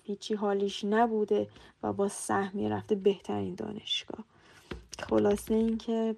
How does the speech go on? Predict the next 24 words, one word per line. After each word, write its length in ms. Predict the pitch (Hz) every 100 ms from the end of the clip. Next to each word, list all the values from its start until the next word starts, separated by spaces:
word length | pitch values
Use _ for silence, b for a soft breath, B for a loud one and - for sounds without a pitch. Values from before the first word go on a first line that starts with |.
| _
به 180 | 208 -
امید 360 | 208 220 226
روزی 420 | 214 202 214 202 202
که 120 | 208
واقعاً 440 | 196 196 190 190
این 300 | 214 214 214
همه 320 | 190 202 196
چیز 260 | 202 - 202
برطرف 560 | 190 190 202 202 196 -
بشه، 160 | -
انقدر 440 | 202 190 202 220 214
مشکلات 540 | 202 - 208 196 196
زیاده 500 | - - 196 196 208
که 280 | 208 - 226 226 B B B B -
م، 540 | 202 196 196 208 - - 50 - - - -
تو 140 | - 214
گفتی 280 | 220 233
دو 220 | 208 214 226
تا 180 | 226
سه 240 | 202 - 226
دقیقه 600 | 208 196 190 190 214 226
کمتر 520 | - 196 196 247 220
باشه 320 | 190 185 202
وایس، 380 | 190 190 202